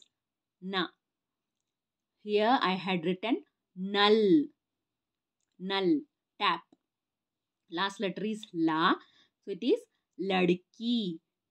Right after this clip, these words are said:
Ki. So it will be keel. La. Again la. Lal. Lal means red. Now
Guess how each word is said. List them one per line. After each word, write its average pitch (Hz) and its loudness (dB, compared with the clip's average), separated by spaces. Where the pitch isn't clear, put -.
Ki. 247 6
So 220 -12
it 196 -10
will 208 -6
be 247 4
keel. 302 12
La. 175 -4
Again 190 -2
la. 160 -2
Lal. 185 4
Lal 180 -4
means 269 0
red. 165 -2
Now 277 -4